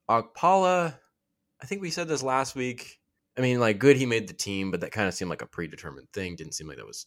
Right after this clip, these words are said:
gonna go any other way. And he ended up kinda being more or less what we thought. So at the end of the day, you are kinda having a better player in Dozier than Okpala. You have any disagreements with that?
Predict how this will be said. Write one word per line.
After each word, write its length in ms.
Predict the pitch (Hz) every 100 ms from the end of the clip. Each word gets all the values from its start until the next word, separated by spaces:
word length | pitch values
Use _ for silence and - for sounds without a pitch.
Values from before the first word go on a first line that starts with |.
| -
gonna 200 | 58 58
go 300 | - 58 -
any 160 | 69 62
other 180 | 57 55
way. 560 | 87 110 101 95 87 _ _ _ _ _ _ -
And 640 | 101 104 101 98 92 90
he 340 | - 107 127
ended 200 | 120 110
up 300 | 104 92 - -
kinda 260 | 110 92
being 260 | 82 87 82
more 260 | 85 87
or 80 | 80
less 300 | 82 71 -
what 120 | -
we 100 | 67
thought. 380 | - 76 64 52 _ _ _ _ _ _ -
So 260 | - 208
at 140 | 175 -
the 100 | 196
end 100 | 196
of 60 |
the 60 | 127
day, 320 | 92 107 98
you 220 | 98 101
are 140 | 98 92
kinda 300 | - 92 85
having 520 | 85 80 80 78 80 _ _ -
a 80 | 85
better 340 | - 73 60
player 360 | - 92 80 73
in 140 | 71
Dozier 560 | 71 78 76 - 78 - _ _ _
than 100 | -
Okpala. 520 | 80 73 - 82 82 - _
You 100 | 165
have 80 | 160
any 120 | 139
disagreements 600 | 117 123 107 107 107 104
with 120 | 95 101
that? 280 | 104 98